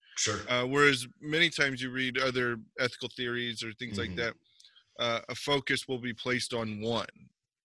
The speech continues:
Speaker 1: That's
Speaker 2: uh,
Speaker 1: right, yeah.
Speaker 2: um, to the detriment of the other ones. Whereas
Speaker 1: Yeah.
Speaker 2: Catholics are very holistic when it comes
Speaker 1: Mm-hmm.
Speaker 2: to looking at, look, yeah, you know, look at everything with regards to, uh, um, the morality of the human action. It's,
Speaker 1: Mm-hmm.
Speaker 2: uh,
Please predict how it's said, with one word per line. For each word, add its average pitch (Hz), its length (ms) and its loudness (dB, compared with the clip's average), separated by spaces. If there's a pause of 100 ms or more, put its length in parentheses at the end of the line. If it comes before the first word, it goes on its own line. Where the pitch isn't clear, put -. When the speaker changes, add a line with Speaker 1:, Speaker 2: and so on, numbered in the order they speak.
Speaker 1:
That's 113 180 2
Speaker 2:
uh, - 20 2 (120)
Speaker 1:
right, 107 100 -8
yeah. 110 260 -2
Speaker 2:
um, 107 240 -10 (300)
to 147 140 2
the 135 100 4
detriment 127 520 4
of 113 120 -4
the 117 160 0
other 147 200 6
ones. 113 340 -4
Whereas 127 260 2
Speaker 1:
Yeah. 85 160 0 (540)
Speaker 2:
Catholics 156 360 6
are 147 40 -2
very 139 400 0 (180)
holistic 123 540 -2
when 117 120 -6
it 110 140 -8
comes 117 320 -4
Speaker 1:
Mm-hmm. 90 100 -4
Speaker 2:
to 117 280 -6 (100)
looking 127 420 -4
at, 117 260 0
look, 143 220 -2 (160)
yeah, 156 340 -2
you 151 100 -6
know, 135 100 -2
look 139 240 -4
at 165 100 -2
everything 156 440 -6
with 110 180 -12
regards 113 540 -6 (100)
to, 113 240 -8 (560)
uh, 110 180 -4 (100)
um, 107 360 -6
the 117 80 -10
morality 117 500 -2
of 113 80 -6
the 110 60 -8
human 113 300 -8
action. 110 340 -6 (100)
It's, 127 380 -8
Speaker 1:
Mm-hmm. 92 360 0
Speaker 2:
uh, 131 120 -2